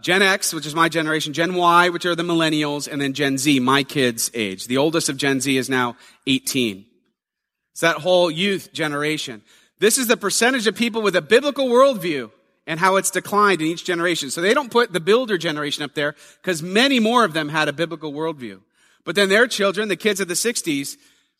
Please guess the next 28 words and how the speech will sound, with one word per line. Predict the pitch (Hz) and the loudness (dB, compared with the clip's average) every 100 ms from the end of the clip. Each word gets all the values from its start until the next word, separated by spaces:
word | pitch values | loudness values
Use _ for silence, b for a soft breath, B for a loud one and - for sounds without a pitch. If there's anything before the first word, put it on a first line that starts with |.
| _ | _
the | - | -6
church | 165 - 254 277 | -4 2 2 2
was | 208 180 | -4 0
not | 202 214 202 | 4 4 2
able | 220 202 190 | 0 0 -4
to | 175 | -6
keep | - 208 202 | -4 -2 4
up | 208 82 - _ _ _ _ _ | 4 2 -6 _ _ _ _ _
with | 160 170 | -8 -6
the | |
changes | 165 - 196 196 175 160 | -6 -2 -2 -2 -4 -4
in | 147 | -4
culture. | 190 190 143 117 | -4 -4 -8 -10
It | 131 | -10
was | 160 156 | -6 -2
not | 175 - | -2 -2
able | 226 233 208 | -4 -4 -4
to | - 180 | -6 -8
address | 151 156 196 214 - | -8 -2 0 0 -4
them | 131 101 107 _ _ _ _ _ _ _ | -6 -10 _ _ _ _ _ _ _ _
in | 151 175 | -6 -4
real | 180 202 | 0 0
time. | 185 202 202 147 113 | 0 2 2 0 -6
And | 139 | -6
then | 180 | -2
what | 180 | 0
happened | 180 226 294 202 | 2 2 2 -2
was | 156 151 160 180 | -2 -2 -2 -6